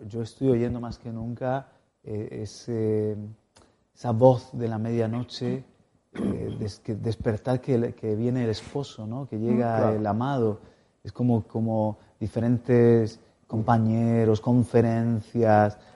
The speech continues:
Speaker 2: Claro.
Speaker 1: temas musicales que están trayendo. Ayer, mm, me gustaba como tú lo expresabas,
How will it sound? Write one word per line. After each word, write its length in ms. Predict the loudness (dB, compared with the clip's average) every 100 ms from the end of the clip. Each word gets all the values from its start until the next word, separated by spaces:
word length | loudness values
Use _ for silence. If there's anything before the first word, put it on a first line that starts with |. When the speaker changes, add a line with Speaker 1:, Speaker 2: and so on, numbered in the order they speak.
| _
Speaker 2:
Claro. 140 | 0 8
Speaker 1:
temas 240 | 10 10
musicales 760 | 8 6 4 4 10 10 10 6
que 300 | 0 0 0 _ _ -10
están 760 | -10 -2 4 6 6 4 0 -4 _ _ _
trayendo. 460 | 6 10 10 12 12
Ayer, 200 | 12 12
mm, 520 | 8 2 0 0 -2
me 80 | 0
gustaba 260 | 0 2 2
como 160 | 2
tú 80 | 2
lo 60 | 0
expresabas, 600 | 0 -4 0 2 2 -2